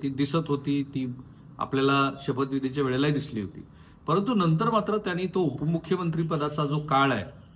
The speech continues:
तो काळ नीट निभावून नेला. आणि कदाचित त्यांनाही खात्री नव्हती की ज्या पद्धतीचे आकडे नंतर विधानसभा निवडणुकीच्या निकालानंतर आले की आपण मुख्यमंत्री होऊ, पण ते मुख्यमंत्री झाले, ते पुन्हा आले आणि दमदारपणे पुन्हा आले.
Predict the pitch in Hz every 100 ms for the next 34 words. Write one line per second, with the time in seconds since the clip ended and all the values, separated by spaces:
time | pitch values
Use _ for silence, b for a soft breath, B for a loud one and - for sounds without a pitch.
0 | - 151 151 156 165 139 160 175 - 127
1 | 135 147 123 147 170 190 170 135 110 90
2 | - B B B - 139 147 143 151 147
3 | 156 139 147 190 160 160 160 156 135 -
4 | 110 127 - - - 135 131 135 135 123
5 | 104 127 131 160 120 123 147 151 143 123
6 | 135 120 123 127 127 123 123 113 113 113
7 | 120 123 113 123 120 117 113 110 117 123
8 | 117 - 127 113 135 127 - 135 127 131
9 | 123 151 135 143 202 190 160 190 185 190
10 | 170 160 151 151 B B B - 160 156
11 | 156 180 175 165 170 - - 135 147 139
12 | 143 147 170 165 160 151 151 127 117 107
13 | 85